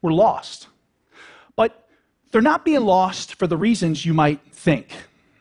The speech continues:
Mike Johnson in Toledo, Ohio, didn't lose his job at the factory to Miguel Sanchez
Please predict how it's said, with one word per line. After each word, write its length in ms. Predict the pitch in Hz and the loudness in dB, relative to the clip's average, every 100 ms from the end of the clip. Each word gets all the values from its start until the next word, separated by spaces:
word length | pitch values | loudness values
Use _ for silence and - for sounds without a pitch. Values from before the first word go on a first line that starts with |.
| _ _ _ _ _ _ - | _ _ _ _ _ _ -4
Mike 200 | 196 233 | -4 -2
Johnson 500 | - 175 196 - 214 | -2 0 0 -2 -4
in 80 | 175 | -4
Toledo, 400 | - 147 160 165 | -6 -4 0 0
Ohio, 580 | 139 123 123 135 185 233 _ _ _ _ _ _ _ _ _ _ - - | -2 -4 -2 0 -2 -4 _ _ _ _ _ _ _ _ _ _ -14 -2
didn't 180 | 262 277 | 2 2
lose 160 | 285 | 2
his 100 | 214 | 0
job 300 | 143 190 190 | -2 0 0
at 80 | 185 | -4
the 60 | - | -12
factory 680 | - 151 147 - 190 233 - _ _ _ - | -2 -2 -2 -2 -2 -2 -6 _ _ _ -4
to 80 | |
Miguel 220 | 170 170 170 | 0 2 0
Sanchez 680 | - 156 156 170 151 - | 0 0 0 -4 -4 -8